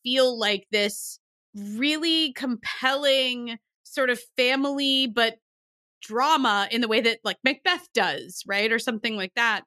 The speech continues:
where it's the maneuverings of people within a family, but the fate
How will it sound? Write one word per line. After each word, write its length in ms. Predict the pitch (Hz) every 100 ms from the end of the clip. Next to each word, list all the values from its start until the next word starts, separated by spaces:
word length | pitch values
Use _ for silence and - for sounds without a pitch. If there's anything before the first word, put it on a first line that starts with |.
| _
where 460 | - 254 226 208 185 _ _ _
it's 200 | 277 226
the 100 | -
maneuverings 840 | 269 269 277 330 330 349 311 285 277
of 120 | 254
people 680 | - 285 262 247 220 214 202 -
within 320 | 262 269 302
a 60 | 220
family, 800 | - 311 359 392 254 196 208 202
but 160 | 254 240
the 100 | 226
fate 500 | - 294 277 226